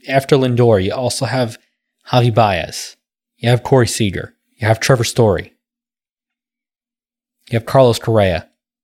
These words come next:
All five of those guys, elite shortstops, all of them, are available in free agency next year.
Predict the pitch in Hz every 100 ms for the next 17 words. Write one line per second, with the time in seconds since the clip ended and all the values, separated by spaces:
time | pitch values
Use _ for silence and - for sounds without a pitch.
0 | _ _ _ _ _ _ _ _ - -
1 | - 147 151 - 139 127 107 92 104 90
2 | 98 - _ _ 139 151 202 208 - 143
3 | 139 - 104 - 120 110 95 87 - _
4 | _ _ _ _ _ _ - 110 101 113
5 | 104 101 98 110 98 90 - 95 87 -
6 | 95 85 -